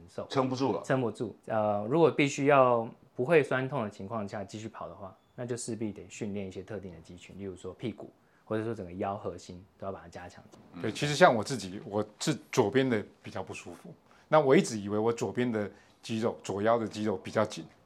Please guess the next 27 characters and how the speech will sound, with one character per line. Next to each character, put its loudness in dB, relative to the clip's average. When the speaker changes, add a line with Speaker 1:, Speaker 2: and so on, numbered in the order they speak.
Speaker 2:
嗯。 -6
Speaker 3:
可 6
是 8
其 0
实 2
我 4
还 6
发 8
现 0
我 -2
不 6
舒 2
服 4
的 6
地 2
方， 4
反 0
而 0
那 0
个 4
肌 -4
肉 4
没 0
有 -2
右 4
边 -4
紧， -12